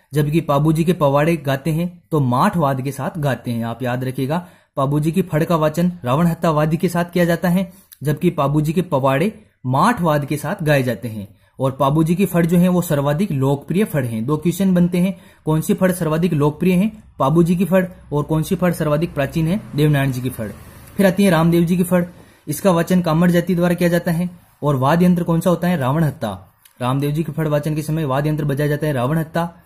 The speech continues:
और पाबू जी की फड़ वाचन के समय भी रावण हत्ता वाद्य यंत्र बजाया जाता है। फिर आती है रामदला कृष्णदला की फड़।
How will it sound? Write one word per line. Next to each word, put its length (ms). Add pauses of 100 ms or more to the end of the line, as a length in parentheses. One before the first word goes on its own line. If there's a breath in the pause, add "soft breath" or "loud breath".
(120 soft breath)
और 120
पाबू 240
जी 100
की 80
फड़ 180
वाचन 240
के 80
समय 200
भी 120
रावण 200
हत्ता 160
वाद्य 240
यंत्र 260 (100)
बजाया 220
जाता 260
है। 180 (800 soft breath)
फिर 120
आती 200
है 80
रामदला 500
कृष्णदला 580
की 120
फड़। 220